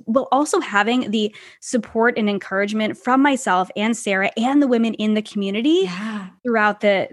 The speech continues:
Speaker 1: throughout the challenge. So we'll be doing live videos. We're gonna have a workbook that you can really put pen to paper and start putting these things into action, which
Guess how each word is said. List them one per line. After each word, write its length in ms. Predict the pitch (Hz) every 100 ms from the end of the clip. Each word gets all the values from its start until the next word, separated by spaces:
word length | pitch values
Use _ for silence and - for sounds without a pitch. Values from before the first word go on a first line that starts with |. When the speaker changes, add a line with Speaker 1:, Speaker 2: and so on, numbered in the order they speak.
| 202
Speaker 1:
throughout 320 | 208 190 180
the 80 | 190
challenge. 500 | - 180 180 104 185
So 120 | 220
we'll 140 | 208
be 100 | 202
doing 320 | 196 196 185 185
live 240 | 185 175
videos. 500 | 180 277 277 269 269
We're 80 | 254
gonna 100 | 214
have 100 | 196
a 80 | 185
workbook 680 | 180 214 247 - 262 262 262
that 140 | 226
you 120 | 208
can 320 | 208 208 190 180
really 280 | 226 247 240
put 220 | 233 214
pen 220 | - 214
to 80 | 208
paper 340 | 196 180 180
and 160 | 233 233
start 340 | - 190 185 - - -
putting 300 | - 220 214
these 180 | 220 214
things 260 | - 202 202
into 320 | 208 196 202 -
action, 440 | 175 190 - 302
which 180 | 285 220